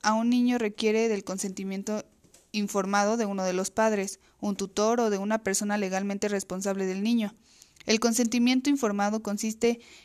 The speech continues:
en un acuerdo entre una institución o individuo y una persona en particular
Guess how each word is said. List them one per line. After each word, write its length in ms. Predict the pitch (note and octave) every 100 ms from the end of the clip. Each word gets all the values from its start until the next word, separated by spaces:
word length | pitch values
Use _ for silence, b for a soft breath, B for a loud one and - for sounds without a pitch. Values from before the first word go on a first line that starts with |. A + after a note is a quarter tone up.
| -
en 160 | A3
un 120 | A3+
acuerdo 580 | B3 B3 A#3+ A3+ A3+ B3 C4+
entre 300 | G#3+ G3+ G3+
una 180 | G#3
institución 680 | A3 A3 - F#3+ - G#3 G3+ _ _
o 180 | G#3 G#3+
individuo 640 | G#3+ G#3+ G#3+ G#3+ G#3 C4+ B B B B
y 140 | - A3+
una 220 | A#3 C4
persona 340 | A3 A3 A3+
en 60 | A#3+
particular 720 | G#3+ F#3+ F#3+ G3 G3 G#3+ A#3+